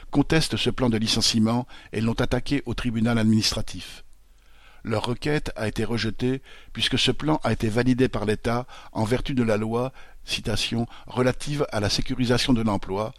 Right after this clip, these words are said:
fin de citation, votée sous Hollande en deux mille treize. Le groupe Semir, un virgule six milliard de chiffre d'affaires, n'a pas mis un euro dans le P S E de Kidilise,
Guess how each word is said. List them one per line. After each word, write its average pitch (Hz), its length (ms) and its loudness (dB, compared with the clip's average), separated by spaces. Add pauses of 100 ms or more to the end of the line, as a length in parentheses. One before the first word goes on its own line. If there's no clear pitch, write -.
(140)
fin 95 140 -4
de - 60 -2
citation, 110 520 -4 (300)
votée 123 340 0
sous - 240 -2
Hollande 110 540 0 (240)
en 120 100 0
deux 113 120 0
mille 101 180 0
treize. 87 420 -6 (1500)
Le 117 120 -2
groupe 135 260 -2
Semir, 139 560 4 (220)
un 131 160 4
virgule 113 280 -4
six - 320 0
milliard 123 480 4
de 95 120 -6
chiffre 104 300 -4
d'affaires, 117 520 -2 (300)
n'a 123 140 4
pas 120 120 2
mis 123 240 8
un 135 60 8
euro 135 360 4
dans 117 120 -2
le 104 100 2
P 120 200 0
S 117 240 0
E 120 40 0
de 104 100 -4
Kidilise, 110 600 -2